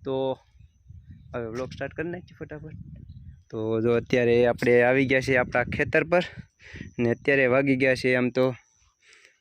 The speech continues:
શું કહેવાય પાંચ, સાડા પાંચ. ને અત્યારે આપણે વ્લોગ એ માટે થઈને સ્ટાર્ટ કર્યો ને હમણાં થોડી કામગીરી હતી એટલે વ્લોગ નહોતો મુકાતો. પણ અત્યારે જો નૈના ઊભી ગઈ છે કેમેરામેન તરીકે, બરાબર? ને જો સ્ટેન્ડ ને એણે હાથમાં લઈ લીધું છે. ને જો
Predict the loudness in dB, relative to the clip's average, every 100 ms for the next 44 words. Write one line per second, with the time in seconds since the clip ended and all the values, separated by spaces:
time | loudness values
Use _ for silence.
0 | _ _ -2 2 2 0 -2 _ _ _
1 | _ 0 0 0 2 2 2 -2 -4 _
2 | _ _ _ _ -4 -2 0 0 2 2
3 | 2 4 4 4 4 4 2 0 0 0
4 | -2 0 0 2 2 0 0 -2 0 0
5 | 2 2 2 0 0 2 2 2 2 2
6 | 2 0 0 0 -2 -4 -10 -20 -20 _
7 | _ -6 0 2 4 2 4 4 4 4
8 | 2 2 2 2 2 0 -8 _ _ _
9 | _ _ _ _ _ _ _ -6 0 2
10 | 4 4 2 2 0 -2 0 -4 -6 _
11 | -6 -2 0 -2 -6 -10 -6 -6 -2 0
12 | 0 2 0 0 0 -2 0 2 2 2
13 | 0 -2 -10 -20 -20 _ -8 -4 2 0